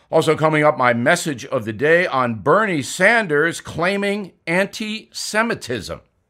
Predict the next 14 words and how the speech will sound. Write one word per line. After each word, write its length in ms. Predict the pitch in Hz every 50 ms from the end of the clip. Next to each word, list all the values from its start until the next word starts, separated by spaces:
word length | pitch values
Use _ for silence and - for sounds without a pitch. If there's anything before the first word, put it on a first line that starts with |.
| _ _ _ _ _ _ _ _ _ _ _ _ _ _ _
But 160 | - 80 82
first, 460 | - 151 180 143 - - - - - _ _ _ _ _ _ _ _ _ _ _ _ _ _ _ _ _ _ _ - - _ _ - - _ _ -
presidential 500 | 165 180 160 175 175 180 175 165 170 165
contender 460 | 143 156 139 139 170 185 185 180 170
Joe 240 | 127 143 170 170 156
Biden 360 | 139 165 185 202 190 170 151
says 380 | - - 165 156 156 156 -
he 180 | - 196 190 - -
opposes 1400 | 165 160 - - - - - - 190 226 262 277 269 262 202 135 104 101 80 71 65 55 69 101 143 180 185 - - - - _ _ _ _
public 640 | - - - 156 185 190 202 220 233 233 226 226 -
funding 640 | - - - - 175 196 208 180 131 117 110 110 127
for 180 | 131 - - 139
most 500 | 135 127 120 127 139 151 143 - - - - -
abortions. 880 | 151 147 151 196 208 220 214 - - - 101 - - _ - - -